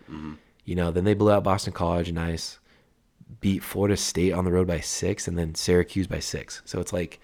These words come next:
Speaker 1: Yeah.
Speaker 2: they're winning games, but they're not really convincing us that they're winning games. Kind of like, you know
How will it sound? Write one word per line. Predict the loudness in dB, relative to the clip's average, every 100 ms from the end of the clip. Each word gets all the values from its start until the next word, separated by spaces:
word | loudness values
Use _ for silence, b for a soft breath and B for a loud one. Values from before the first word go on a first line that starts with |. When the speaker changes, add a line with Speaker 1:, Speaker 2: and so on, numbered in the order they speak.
| B
Speaker 1:
Yeah. | -14 -12 -8 4
Speaker 2:
they're | 6
winning | 8 6 6
games, | 4 4 2 0
but | -2 -2
they're | -2
not | -2 0
really | 0 0 0 -2 -6 _ _ _
convincing | -6 -4 0 -2 0 0
us | 0 0 -6 -12 _ _ _
that | -4 0
they're | 0
winning | 0 0 2
games. | 2 2 -2 -10 -20 B B
Kind | -2 0
of | 4
like, | 4 2 -2 -20 _ -8
you | -2
know | -2 -2 -6